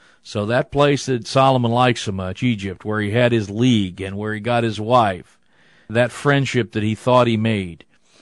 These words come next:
it ends up turning against him because it's just a place where his enemies are free to go and find shelter and wait and come back against him. And sure enough,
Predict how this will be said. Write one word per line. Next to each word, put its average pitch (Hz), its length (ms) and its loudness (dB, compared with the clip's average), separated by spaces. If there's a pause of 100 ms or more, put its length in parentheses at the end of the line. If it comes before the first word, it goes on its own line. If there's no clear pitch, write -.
(220)
it 107 140 -8
ends 117 200 2
up 120 140 0
turning 123 300 2
against 117 420 0
him 120 160 0
because 113 360 -2
it's - 240 -10
just 143 280 -2
a 120 40 -2
place 123 520 -2 (360)
where 117 180 0
his 104 120 0
enemies 113 420 0
are 95 100 -6
free 147 300 -4
to 139 100 -6
go 110 460 -4 (360)
and 104 140 -4
find 127 320 0
shelter 110 580 -2 (280)
and 107 280 -2
wait 107 480 2 (380)
and 110 160 -2
come 123 180 0
back 104 260 -2
against 101 420 -8
him. 82 220 -16 (140)
And 104 200 -6
sure 139 280 0
enough, 110 400 -2